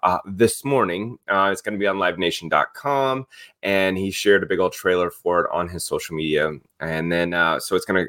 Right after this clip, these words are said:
kick off at the Rogers Arena in Vancouver, British Columbia, Canada.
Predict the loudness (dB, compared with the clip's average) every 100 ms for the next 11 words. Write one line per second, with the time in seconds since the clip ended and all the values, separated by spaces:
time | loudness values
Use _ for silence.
0 | -6 -8 -2 0 0 -4 -2 0 0 -2
1 | -2 0 -2 -4 -2 -2 -4 -6 -2 0
2 | 2 0 -2 -2 -2 -2 -2 0 0 -2
3 | -2 -6 -2 -2 0 -2 -2 -4 -2 2
4 | 4 4